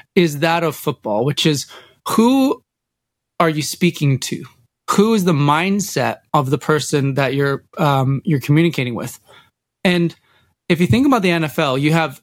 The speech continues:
the N F L, you have college pro football, you have high school, school football. Each of these different, um, categories are totally different. So if you, if you go to speak to, uh, college pro or high school, you can say to them, "Listen, not every one of you is gonna make it.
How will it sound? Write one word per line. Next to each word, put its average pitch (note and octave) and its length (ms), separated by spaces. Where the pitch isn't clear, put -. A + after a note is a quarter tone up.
the D3 140
N E3 140
F - 160
L, C#3+ 260
you D#3 100
have C#3+ 340
college D#3 360
pro D#3+ 460
football, C3 540
you C#3 60
have A#2+ 60
high E3 200
school, C3+ 300
school - 460
football. - 480
Each B3 260
of F#3 120
these F3+ 240
different, F3 560
um, C3+ 320
categories D#3+ 580
are D3 60
totally F#3 360
different. D#3 300
So E3 140
if - 120
you, A3 300
if D#3 140
you A#3+ 140
go A3 240
to E3+ 100
speak - 380
to, C#3 280
uh, C3 240
college F3 400
pro E3 180
or D3 100
high C3 140
school, G#3 420
you G#3 100
can F#3+ 140
say E3+ 280
to D#3 100
them, C3 260
"Listen, D#3+ 260
not E3 140
every E3 180
one D#3+ 160
of C#3+ 100
you D3 80
is C3 100
gonna C3 180
make C3 260
it. - 100